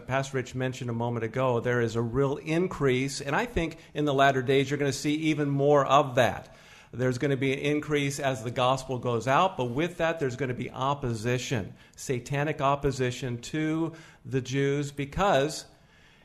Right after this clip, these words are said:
he wants to destroy all who are made in the image of God, and specifically he wants to prove God a liar in the, in the sense that when,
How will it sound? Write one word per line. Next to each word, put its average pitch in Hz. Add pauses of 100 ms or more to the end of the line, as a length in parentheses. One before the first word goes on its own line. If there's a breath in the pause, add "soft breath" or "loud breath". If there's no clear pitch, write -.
(140 soft breath)
he 175
wants 135
to 143
destroy 135
all 139
who 131
are 120
made 127
in 131
the 131
image 127
of 120
God, 135
and 120
specifically 180
he 139
wants 143
to 185
prove 165
God 143
a 131
liar 123 (640 soft breath)
in 147
the, 147
in 151
the 156
sense 147
that 131
when, 131